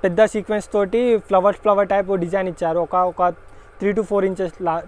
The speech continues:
టైప్లల్లా. దాని తర్వాత మళ్ళీ ఒక పట్టీ type design ఇచ్చారు. మళ్ళీ solid line, line type ఇచ్చారు. దాని తర్వాత peacock చక్ర, అంటే ఈ చక్ర design అండి, మన చక్రం లాగా పీకాక్ను చక్ర design కూడా ఇచ్చారు. చూడొచ్చు,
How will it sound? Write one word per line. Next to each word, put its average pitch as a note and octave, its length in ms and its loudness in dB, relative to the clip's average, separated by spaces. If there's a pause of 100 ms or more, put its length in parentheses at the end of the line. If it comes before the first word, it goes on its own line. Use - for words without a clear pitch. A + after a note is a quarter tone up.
టైప్లల్లా. E3 460 -2
దాని F3 440 -10
తర్వాత F#3+ 220 2
మళ్ళీ F#3+ 260 2
ఒక G3 140 2
పట్టీ F#3 420 -2
type F#3+ 300 0
design F3+ 320 -2
ఇచ్చారు. G3+ 400 -2 (300)
మళ్ళీ E3+ 200 0
solid F3+ 400 0 (200)
line, E3 480 -2
line E3+ 220 -2
type F#3+ 220 0
ఇచ్చారు. G3 400 -4 (300)
దాని E3+ 120 -4
తర్వాత F#3 340 0
peacock G#3 380 4 (440)
చక్ర, F#3 300 2 (100)
అంటే F3+ 200 -8
ఈ F#3 140 -2 (120)
చక్ర G3 180 2
design F3 320 -2
అండి, E3 140 -6
మన E3+ 220 -6 (100)
చక్రం F3 280 -4
లాగా D#3+ 300 -4 (260)
పీకాక్ను G3 460 -2 (100)
చక్ర F#3 180 -2
design F3+ 340 -4
కూడా F3 140 -2
ఇచ్చారు. D#3+ 440 -6 (420)
చూడొచ్చు, F3+ 360 -4